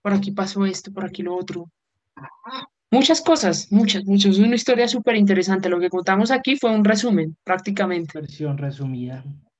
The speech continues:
Speaker 2: pero no, sí,
Speaker 1: Versión
Speaker 2: sí,
Speaker 1: muy
Speaker 2: hay,
Speaker 1: resumida.
Speaker 2: hay que buscar más y me diste ganas de, de, de, de ver la película y buscar sobre El hombre pájaro de Alcatraz.
Speaker 1: Es chévere, es, es
Speaker 2: Hacer un
Speaker 1: interesante.
Speaker 2: mini historia,
Speaker 1: Hay
Speaker 2: ¿no?
Speaker 1: libros.
Speaker 2: Hacer un mini historia de, de El hombre pájaro, a ver.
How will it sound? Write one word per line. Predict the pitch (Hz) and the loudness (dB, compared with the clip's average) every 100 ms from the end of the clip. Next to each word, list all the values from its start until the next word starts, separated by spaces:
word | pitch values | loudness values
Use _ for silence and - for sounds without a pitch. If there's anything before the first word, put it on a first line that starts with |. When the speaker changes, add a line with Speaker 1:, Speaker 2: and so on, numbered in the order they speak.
| _ | _
Speaker 2:
pero | 147 143 | -4 0
no, | 147 147 | 0 0
sí, | 147 190 | -2 0
Speaker 1:
Versión | 196 - 196 | 0 2 4
Speaker 2:
sí, | 196 | 6
Speaker 1:
muy | 214 | 6
Speaker 2:
hay, | 220 | 2
Speaker 1:
resumida. | 214 208 180 156 156 _ | -4 -2 -4 -4 -10 _
Speaker 2:
hay | 143 147 | -12 -8
que | 160 | -6
buscar | 165 160 165 | -6 -6 -6
más | 156 190 196 | -6 -6 -8
y | |
me | 170 | -4
diste | 143 143 - 151 | -2 -4 -4 -6
ganas | 156 156 156 | -4 -4 -4
de, | 143 135 | -4 -4
de, | 127 131 127 123 127 | -6 -8 -8 -10 -10
de, | 131 127 120 120 117 | -8 -8 -8 -12 -16
de | 139 135 127 123 | -12 -10 -8 -8
ver | 123 135 | -8 -6
la | 147 | -4
película | 147 135 - 147 | -4 -6 -4 -2
y | |
buscar | 139 - 131 | -2 -4 -10
sobre | - 139 135 127 123 _ _ _ _ _ _ | -8 -8 -6 -10 -14 _ _ _ _ _ _
El | 151 151 151 | 0 2 2
hombre | 151 143 156 139 143 | 2 2 0 -2 -2
pájaro | 127 127 127 123 | -6 -4 -4 -6
de | |
Alcatraz. | 120 - - 143 - - _ _ _ _ _ _ _ _ _ _ _ | -8 -12 -18 -18 -20 -20 _ _ _ _ _ _ _ _ _ _ _
Speaker 1:
Es | - 196 196 | -4 -4 -2
chévere, | 214 202 175 175 180 | 0 0 -2 -4 -8
es, | 175 - - - _ | -10 -14 -20 -20 _
es | 202 | -8
Speaker 2:
Hacer | 202 | -6
un | |
Speaker 1:
interesante. | 208 247 214 196 202 226 | -2 0 0 2 2 2
Speaker 2:
mini | 247 196 | 0 -2
historia, | - 165 | -4 0
Speaker 1:
Hay | 180 | 4
Speaker 2:
¿no? | 208 | 6
Speaker 1:
libros. | 247 202 170 175 | 4 0 -4 -6
Speaker 2:
Hacer | 160 170 | -6 -4
un | 185 | -4
mini | 175 | -4
historia | 165 160 151 156 | -4 -2 -2 -2
de, | 151 143 - | -2 -4 -6
de | 123 | -10
El | 123 | -10
hombre | 127 127 | -8 -10
pájaro, | 139 135 135 131 | -8 -8 -6 -8
a | |
ver. | 123 | -10